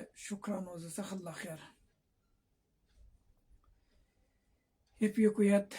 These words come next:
দীর্ঘ বাইশ বছর সর্বোচ্চ চেষ্টা করেছি তোমার দেশের আইন মেনে চলার এবং চলেছি, আলহামদুলিল্লাহ। প্রিয় কুয়েত, তোমার বুক-, জমিন থেকে আল্লাহ যে রিজিক দিয়েছেন, আলহামদুলিল্লাহ,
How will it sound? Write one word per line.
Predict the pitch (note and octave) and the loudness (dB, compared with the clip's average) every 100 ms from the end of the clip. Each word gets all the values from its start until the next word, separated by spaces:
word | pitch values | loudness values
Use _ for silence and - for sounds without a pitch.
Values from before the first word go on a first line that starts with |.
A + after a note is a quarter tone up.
| - - _ _ _ _ - - - _ _ _ _ _ _ _ _ _ _ G3 | -14 -16 _ _ _ _ -20 -20 -20 _ _ _ _ _ _ _ _ _ _ -2
দীর্ঘ | G3+ G3 G#3+ | 0 2 2
বাইশ | G3+ F3+ F#3+ A#3+ | 0 -2 -4 -6
বছর | G#3 - G3 - | -6 -4 -6 -8
সর্বোচ্চ | - G3+ F#3+ F#3+ - | -10 -8 -8 -10 -10
চেষ্টা | A3 A3 G#3 C4 | -8 -8 -6 -6
করেছি | - G3 | -6 -8
তোমার | G3 F#3+ F3+ E3 | -6 -8 -8 -10
দেশের | E3+ G3 | -8 -6
আইন | E3 E3+ F#3+ | -6 -6 -6
মেনে | F3+ E3+ | -6 -8
চলার | D#3+ G3 F3+ E3 | -8 -8 -8 -8
এবং | D#3+ | -10
চলেছি, | E3 - F#3 E3+ - G#3+ - _ _ _ _ | -12 -8 -6 -6 -8 -10 -18 _ _ _ _
আলহামদুলিল্লাহ। | - F#3 E3 D3 D3 D3+ D3 _ _ _ _ _ _ _ _ _ _ _ _ _ _ _ _ _ _ _ _ _ _ _ _ _ _ | -16 -12 -10 -10 -10 -12 -16 _ _ _ _ _ _ _ _ _ _ _ _ _ _ _ _ _ _ _ _ _ _ _ _ _ _
প্রিয় | A3+ A3 | 0 0
কুয়েত, | G#3+ A3 A3+ A3 | 4 4 4 2
তোমার | G#3+ G#3+ | 4 4
বুক-, | G3+ G3 - _ _ A3 | 2 -2 -8 _ _ -2
জমিন | G3+ G3 G#3+ A3 | 4 6 6 4
থেকে | A#3 G#3 F#3 | 2 0 -2
আল্লাহ | F3+ G#3 F#3+ | -4 -2 0
যে | F#3 G3 | 0 0
রিজিক | F#3 F3+ G3+ | 0 0 2
দিয়েছেন, | G3+ G3 G3 F3+ | 2 0 -2 -6
আলহামদুলিল্লাহ, | F3 G#3 G3+ F#3 E3 D#3+ F3+ | -4 0 0 -2 -6 -8 -10